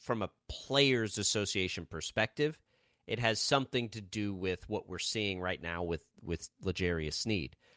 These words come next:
Like, they just don't really lock guys into big contracts. Travis Kelce is considered vastly underpaid. They don't pay any of their free agents. They let 'em go. It's very Patriots-esque,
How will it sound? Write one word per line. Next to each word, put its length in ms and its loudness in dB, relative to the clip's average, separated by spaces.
Like, 200 -6
they 120 0
just 440 -4
don't 400 0
really 1120 0
lock 320 -4
guys 360 6
into 220 4
big 220 4
contracts. 720 4
Travis 320 -4
Kelce 440 0
is 120 0
considered 580 2
vastly 420 6
underpaid. 840 6
They 140 -2
don't 200 0
pay 280 6
any 140 4
of 60 2
their 120 6
free 320 6
agents. 520 6
They 140 -2
let 220 2
'em 100 2
go. 380 6
It's 120 2
very 200 4
Patriots-esque, 1160 2